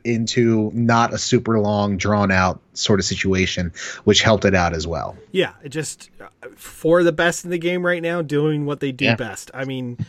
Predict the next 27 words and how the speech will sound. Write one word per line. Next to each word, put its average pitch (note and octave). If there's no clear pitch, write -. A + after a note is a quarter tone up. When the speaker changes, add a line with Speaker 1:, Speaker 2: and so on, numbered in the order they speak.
Speaker 2:
it E3
was D#3
so F#3
good, D#3
so F#3
incredible, D3
so E3+
crazy, D3
so E3+
ridiculous. D3
And, B2+
uh, D#3+
i-, -
if, F3+
if D#3+
there's E3+
one G#3+
match D3+
now A2
that C#3
I D3
can D3
point D#3+
to, B2
if -
someone's D3+
like, C#3+